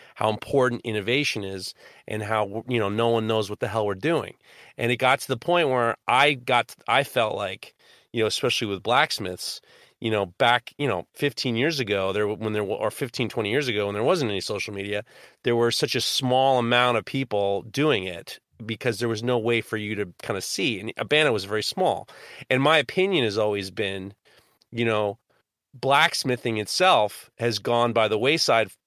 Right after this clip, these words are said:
for, since the, you know, for hundreds of years. And if you gonna, if you have to pay your due, I mean, it's,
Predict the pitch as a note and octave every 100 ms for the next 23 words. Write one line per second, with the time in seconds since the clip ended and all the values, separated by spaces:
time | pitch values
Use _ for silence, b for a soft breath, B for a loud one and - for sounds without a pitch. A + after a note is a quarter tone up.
0 | - - - A#2+ - A#2 A2 - B2+ G#2
1 | F2 - G#2 C#3+ D3 A2+ G#2 G#2 D3+ F#3
2 | G#2+ G#2 - - b b _ G#2+ A2+ A#2
3 | C#3 A#2+ - C3 - - C3+ C#3+ C3 A#2+
4 | - D#3 C3+ G#2 D3 F#3+ B2 - C3+ C#3
5 | C3+ -